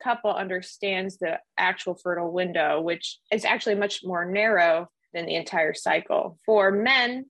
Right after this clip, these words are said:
they're always fertile, but for women, if they have a normal physiologic menstrual cycle, they should be ovulating once a month. And so this means there's one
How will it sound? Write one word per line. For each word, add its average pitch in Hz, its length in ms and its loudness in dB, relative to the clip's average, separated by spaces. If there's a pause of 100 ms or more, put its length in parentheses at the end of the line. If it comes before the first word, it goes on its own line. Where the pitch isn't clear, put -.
(140)
they're 196 160 2
always 196 360 2
fertile, 180 360 -4
but 196 220 -4
for 190 180 -2
women, 220 480 -4 (160)
if 202 180 2
they 190 220 4
have 202 500 2 (160)
a 170 80 -14
normal 190 400 -4 (100)
physiologic 185 680 -2
menstrual 208 340 -4
cycle, 175 580 -4
they 220 140 4
should 233 220 -2
be 240 100 0
ovulating 180 800 0 (200)
once 170 320 -4
a 185 60 2
month. - 280 -6 (260)
And 208 80 0
so 226 100 4
this 233 260 2
means 214 220 2
there's 175 260 0
one 196 580 2